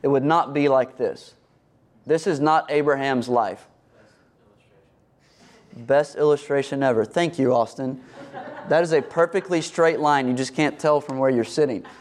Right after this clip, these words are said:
<clears throat> Abraham's life does not, does not do this. And by the way, neither does mine or yours.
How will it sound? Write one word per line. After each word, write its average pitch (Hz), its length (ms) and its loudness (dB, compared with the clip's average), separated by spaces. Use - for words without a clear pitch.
<clears throat> - 1400 -10
Abraham's 190 640 2
life 160 400 2
does 147 160 -4
not, 165 560 0
does 147 140 -4
not 170 260 2
do 226 160 4
this. 147 240 2
And 185 100 -6
by 202 140 4
the 196 100 0
way, 165 160 4
neither 175 280 2
does 135 160 0
mine 156 300 0
or 180 200 4
yours. 165 420 2